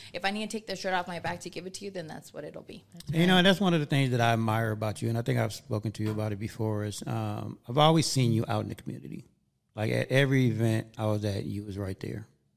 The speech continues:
Speaker 3: And it, it don't seem like you, you, you're always saying,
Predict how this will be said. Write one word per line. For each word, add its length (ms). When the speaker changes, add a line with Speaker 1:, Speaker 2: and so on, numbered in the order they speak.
Speaker 3:
And 500
it, 360
it 40
don't 160
seem 240
like 260
you, 280
you, 180
you're 160
always 220
saying, 380